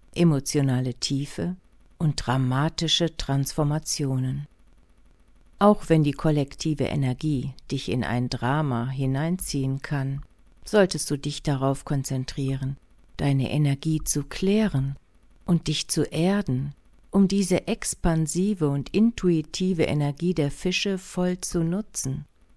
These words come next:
Diese Zeit ermutigt aufsteigende Menschen, sich mit den Seelenaspekten zu verbinden, um höhere Ebenen des Selbstbewusstseins zu erkunden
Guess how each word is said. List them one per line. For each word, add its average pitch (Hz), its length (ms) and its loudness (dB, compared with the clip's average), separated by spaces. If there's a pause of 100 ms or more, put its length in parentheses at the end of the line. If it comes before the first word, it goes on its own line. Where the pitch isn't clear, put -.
(720)
Diese 170 280 2
Zeit 135 600 -4 (340)
ermutigt 139 640 -2
aufsteigende 139 760 -2
Menschen, 143 600 -4 (380)
sich - 260 -2
mit 151 180 0
den 147 200 2
Seelenaspekten 139 1400 0
zu - 160 -6
verbinden, 135 720 -2 (380)
um 196 200 4
höhere 208 560 6
Ebenen 185 480 4
des 180 220 -2
Selbstbewusstseins 139 1300 -2
zu - 160 -4
erkunden 135 800 -4